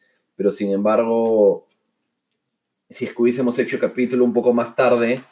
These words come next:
eh, nos hubiésemos enterado de la baja de Medvedev. La verdad que ese hubiese sido podido, esa pudo haber sido otra historia, ¿no? Porque Medvedev en verdad se pagaba nada, y no vale la pena jugar ese torneo. Y bueno, y en Estocolmo,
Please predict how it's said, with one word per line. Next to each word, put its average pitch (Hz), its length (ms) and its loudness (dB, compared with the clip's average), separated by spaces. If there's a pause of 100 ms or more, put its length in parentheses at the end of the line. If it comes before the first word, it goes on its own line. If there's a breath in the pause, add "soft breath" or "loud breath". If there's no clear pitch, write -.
(400)
eh, 92 600 -8
nos 107 220 -8
hubiésemos 120 300 -2
enterado 104 300 2
de 110 60 2
la 98 100 0
baja 104 240 -2
de 110 60 -4
Medvedev. 101 500 0 (1000 soft breath)
La 101 180 -2
verdad 104 280 2
que 117 80 -2
ese 113 200 -2
hubiese 107 240 -2
sido 110 220 -4
podido, 101 460 2 (480)
esa - 240 -6
pudo 131 220 4
haber 120 120 0
sido 123 140 0
otra 117 120 -2
historia, 110 300 2
¿no? 95 140 -6
Porque 98 200 -2
Medvedev 98 360 0
en 113 60 -2
verdad 101 180 0
se - 100 -2
pagaba 98 440 0
nada, 98 540 -4 (340)
y - 60 -16
no 98 160 0
vale 104 200 2
la 95 160 0
pena 95 200 -2
jugar 92 260 -2
ese 101 120 -10
torneo. 90 560 -8 (720)
Y - 80 -12
bueno, 117 260 2
y 101 60 0
en 101 120 -2
Estocolmo, 131 840 -2